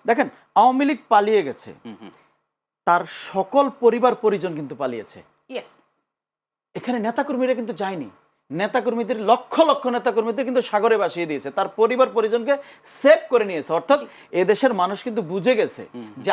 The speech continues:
Speaker 1: আওয়ামী লীগ একটা সুবিধাবাদী দল, নেতাকর্মীদের বিপদে পেলে ঠিকই কোনো পরিবার পরিজন কিন্তু বিপদে নেই।
Speaker 2: কিন্তু সেই
Speaker 1: সবাই পালিয়ে
Speaker 2: উপলব্ধি কি
Speaker 1: গেছে।
Speaker 2: তাদের মধ্যে তৈরি হয়েছে? এক বছর হয়ে গেছে, কিন্তু আওয়ামী নেতাকর্মীদের মধ্যে কি সেই উপলব্ধি হয়েছে?
Speaker 1: এটাই আমাদের দুর্ভাগ্যের জাতির। আমি প্রথমেই বলছিলাম, আমরা সভ্য হতে পারিনি,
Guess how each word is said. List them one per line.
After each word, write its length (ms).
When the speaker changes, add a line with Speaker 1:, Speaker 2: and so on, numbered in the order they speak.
Speaker 1:
আওয়ামী 320
লীগ 200
একটা 220
সুবিধাবাদী 580
দল, 320
নেতাকর্মীদের 560
বিপদে 380
পেলে 220
ঠিকই 320
কোনো 260
পরিবার 380
পরিজন 380
কিন্তু 200
বিপদে 320
নেই। 300
Speaker 2:
কিন্তু 120
সেই 240
Speaker 1:
সবাই 160
পালিয়ে 220
Speaker 2:
উপলব্ধি 200
কি 60
Speaker 1:
গেছে। 80
Speaker 2:
তাদের 240
মধ্যে 180
তৈরি 260
হয়েছে? 380
এক 180
বছর 220
হয়ে 200
গেছে, 200
কিন্তু 280
আওয়ামী 480
নেতাকর্মীদের 540
মধ্যে 220
কি 60
সেই 140
উপলব্ধি 360
হয়েছে? 340
Speaker 1:
এটাই 320
আমাদের 300
দুর্ভাগ্যের 460
জাতির। 300
আমি 140
প্রথমেই 360
বলছিলাম, 440
আমরা 160
সভ্য 340
হতে 180
পারিনি, 380